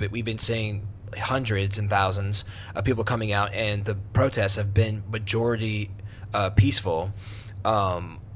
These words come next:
and from my perspective, I think a lot has to do with the fact that, um, they brought, they brought, they arrested the, or they brought the officer into custody. They brought all three officers,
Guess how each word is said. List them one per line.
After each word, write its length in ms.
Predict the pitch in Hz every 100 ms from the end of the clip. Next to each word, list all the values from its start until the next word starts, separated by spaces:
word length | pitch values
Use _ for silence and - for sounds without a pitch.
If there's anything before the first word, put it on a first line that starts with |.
| 101
and 520 | 117 107 101 98 -
from 220 | - 135
my 160 | 123 143
perspective, 640 | - 101 117 107 107 101 - - -
I 80 | 107
think 280 | 113 - - -
a 80 | 131
lot 260 | 131 110 110
has 220 | 110 -
to 60 |
do 320 | 107 110 107 104
with 140 | 104
the 60 | 104
fact 460 | 120 113 101 104 - - - -
that, 400 | 120 107 95 - 90 95
um, 560 | 101 95 90 85 80 - - - -
they 100 | 117
brought, 540 | 123 110 110 - -
they 300 | 120 110 95 - - -
brought, 360 | 127 123 104 113
they 140 | 127
arrested 360 | 117 131 - 147
the, 260 | 147 143 -
or 100 | 131
they 80 | 127
brought 300 | 107 131 139
the 60 | 127
officer 580 | 117 104 - 110 123 -
into 160 | 113 107
custody. 520 | 110 98 101 92 101 - - - - - - -
They 140 | 127
brought 200 | 127 117 -
all 240 | 120 127
three 240 | 107 143 139
officers, 600 | 98 - - 90 87